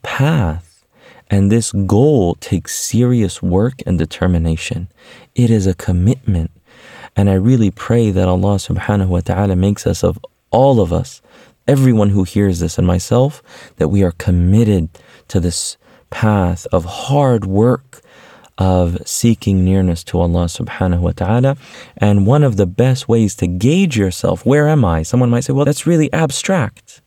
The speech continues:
you know, this path of taqwa. Where, where, where do I fall in that?" The way that you gauge yourself is to look at your own character,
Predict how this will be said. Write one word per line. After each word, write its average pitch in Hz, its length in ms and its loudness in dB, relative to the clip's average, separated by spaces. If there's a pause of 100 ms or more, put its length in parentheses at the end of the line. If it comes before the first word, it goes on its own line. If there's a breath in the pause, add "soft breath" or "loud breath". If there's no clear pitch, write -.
(120)
you 117 120 0
know, 110 80 2
this 95 140 -2
path 117 440 -2
of 98 160 -4
taqwa. 90 360 -2
Where, 170 320 2
where, 165 340 2
where 170 200 2
do 175 80 2
I 165 100 4
fall 196 380 0
in 85 120 2
that?" 78 200 -4 (600 loud breath)
The 107 140 0
way 131 240 2
that 127 140 0
you 90 180 0
gauge 98 340 0
yourself 175 580 -4 (280)
is 104 180 -4
to - 140 -4
look 92 200 0
at 127 100 0
your 131 160 0
own 143 180 2
character, - 680 -4